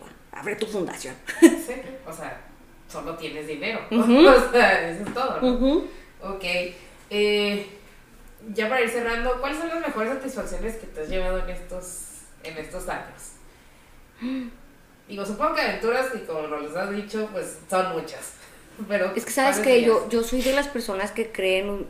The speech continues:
Speaker 1: que la vida es un milagro. O sea, yo veo milagros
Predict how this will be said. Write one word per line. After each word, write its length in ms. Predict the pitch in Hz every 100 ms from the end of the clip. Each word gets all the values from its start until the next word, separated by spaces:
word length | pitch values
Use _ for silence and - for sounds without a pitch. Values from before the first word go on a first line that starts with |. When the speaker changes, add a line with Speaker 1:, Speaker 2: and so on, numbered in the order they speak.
| -
Speaker 1:
que 260 | 196 190 175
la 160 | 170
vida 560 | 170 170 180 185 185 - - -
es 180 | 180 185
un 100 | 190
milagro. 260 | 185 156 127 - - - - - - - - -
O 80 | 180
sea, 440 | 175 180 165 160
yo 140 | 165 175
veo 140 | 185
milagros 560 | 196 202 185 185 190